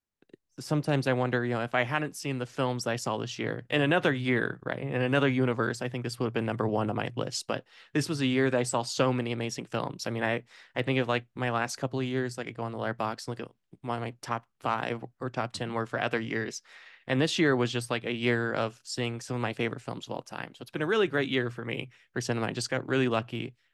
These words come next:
Probably the best year of cinema for me since probably twenty seventeen, twenty eighteen, when I really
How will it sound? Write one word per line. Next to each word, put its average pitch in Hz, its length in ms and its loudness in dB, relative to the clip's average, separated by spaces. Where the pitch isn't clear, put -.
Probably 135 220 -2
the 123 100 -4
best 120 260 -2
year 117 80 -6
of 117 80 -10
cinema 117 300 -8
for 117 100 -18
me 110 160 -8
since 110 300 -12
probably 110 580 -6
twenty 120 320 0
seventeen, 120 520 0
twenty 120 300 2
eighteen, 123 480 -2
when 117 100 -6
I 117 40 -4
really 117 360 -4